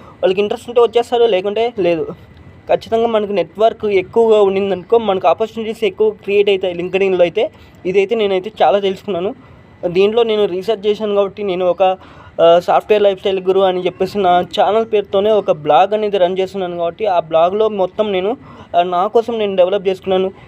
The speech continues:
ఇప్పుడు నా నేర్చుకున్నది కాక నాలాంటి, ఆ, తోటి మిత్రులకి హ్యాండిక్యాప్స్కి హెల్ప్ చేయాలని చెప్పేసి ఆ బ్లాగ్‌ని నేను అక్కడ వాళ్ళకైతే ఇవ్వడం జరిగింది.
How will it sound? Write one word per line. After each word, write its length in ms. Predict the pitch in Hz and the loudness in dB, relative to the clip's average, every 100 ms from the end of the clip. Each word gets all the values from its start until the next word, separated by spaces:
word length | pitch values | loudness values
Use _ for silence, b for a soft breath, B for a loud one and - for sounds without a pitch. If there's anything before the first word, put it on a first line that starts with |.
| B 175 | B -8
ఇప్పుడు 220 | 165 202 | -2 0
నా 340 | 190 185 185 180 | 2 2 0 -4
నేర్చుకున్నది 800 | 190 202 196 208 214 247 226 | -6 -4 -2 -2 -2 -4 -2
కాక 340 | 208 202 233 262 208 180 175 165 B B B - | 2 2 0 -6 -10 -12 -12 -14 B B B -4
నాలాంటి, 500 | 170 175 185 214 202 196 | 0 2 2 4 4 4
ఆ, 400 | 180 170 160 165 - | 4 4 0 -4 0
తోటి 240 | 185 196 | 0 2
మిత్రులకి 920 | 190 185 175 175 180 208 208 202 196 | -2 -4 -4 -6 0 0 0 2 0
హ్యాండిక్యాప్స్కి 640 | 196 185 196 208 202 - 185 | 2 0 0 0 0 -2 -2
హెల్ప్ 240 | 175 175 | -2 0
చేయాలని 320 | 196 196 190 185 | 0 0 0 -2
చెప్పేసి 340 | 185 185 214 | -4 -6 0
ఆ 120 | 180 | 0
బ్లాగ్‌ని 440 | 180 170 185 214 220 | 2 2 2 0 -4
నేను 220 | 196 180 | -2 -2
అక్కడ 200 | - 190 | 0 2
వాళ్ళకైతే 560 | 175 165 165 175 180 | 4 2 0 -10 -6
ఇవ్వడం 380 | 214 180 180 190 | -6 -2 -2 0
జరిగింది. 420 | 185 185 190 208 | -2 -2 -4 -6